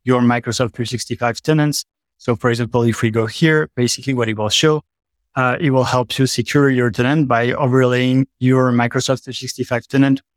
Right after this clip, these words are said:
with, uh, notifications, for example. So here you define quickly, uh, once you've connected to, um, the tenant,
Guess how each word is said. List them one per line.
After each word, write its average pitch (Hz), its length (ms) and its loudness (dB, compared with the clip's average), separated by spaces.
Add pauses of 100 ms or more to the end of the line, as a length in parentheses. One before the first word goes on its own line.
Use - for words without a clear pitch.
(120)
with, 127 420 2 (420)
uh, 123 200 0
notifications, 123 880 -2
for 151 160 -2
example. 147 520 2 (360)
So 123 440 0 (120)
here 139 260 0
you 123 160 -2
define 123 440 -2
quickly, 139 540 0 (240)
uh, 113 140 -2
once 127 240 2
you've 131 120 -4
connected 127 420 -4
to, 120 500 4
um, 113 380 0 (180)
the 117 80 -2
tenant, 151 460 0